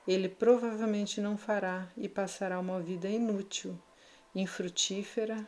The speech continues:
como tantas outras pessoas autistas, ignoradas, desconsideradas,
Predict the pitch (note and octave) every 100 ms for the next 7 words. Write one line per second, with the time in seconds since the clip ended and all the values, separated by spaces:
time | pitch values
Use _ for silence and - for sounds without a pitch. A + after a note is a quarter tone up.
0 | - - G#3 G3+ G3 - G#3+ A3+ G#3+ F#3
1 | F#3+ F#3+ F#3 - F#3+ - F#3+ F#3 G3 F#3+
2 | - F#3+ F3+ - F3 F3 - - - -
3 | - - F3+ F3+ F#3 F3+ F3 F3+ F#3 F#3+
4 | F#3 - - - G3 F#3+ - G3 - F3+
5 | F#3+ F3+ F3+ F3 F#3 F3 -